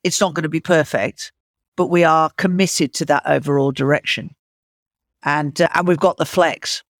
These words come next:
got the flex. So it's a mindset piece, I think, that's really key as well with that. The main focus, I think,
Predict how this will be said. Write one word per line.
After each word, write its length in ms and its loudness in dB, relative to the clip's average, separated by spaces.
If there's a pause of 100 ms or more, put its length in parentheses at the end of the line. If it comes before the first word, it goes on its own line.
(120)
got 140 0
the 40 -8
flex. 260 0
So 80 2
it's 140 -2
a 60 0
mindset 600 0
piece, 360 -2
I 60 -4
think, 220 -8
that's 260 -6
really 200 -4
key 260 -2
as 140 -4
well 240 0
with 140 -10
that. 220 -10 (320)
The 80 2
main 560 2
focus, 560 0
I 80 0
think, 560 -4